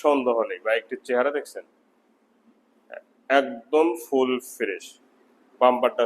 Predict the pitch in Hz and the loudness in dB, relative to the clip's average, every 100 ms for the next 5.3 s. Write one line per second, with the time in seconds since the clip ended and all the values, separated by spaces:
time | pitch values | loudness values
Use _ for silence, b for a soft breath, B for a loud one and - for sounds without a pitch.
0 | - 123 101 85 _ _ _ _ _ _ | -2 -4 -4 -6 _ _ _ _ _ _
1 | _ _ _ _ _ _ _ - - 113 | _ _ _ _ _ _ _ -12 -6 -4
2 | - 160 156 185 185 185 180 180 175 185 | 2 2 4 2 2 0 6 6 6 2
3 | 175 147 - 156 147 139 147 143 143 135 | 2 2 2 0 4 4 4 6 6 6
4 | 127 127 135 156 170 135 127 139 147 127 | 4 0 0 0 0 -2 -2 -4 0 2
5 | 127 135 | 2 2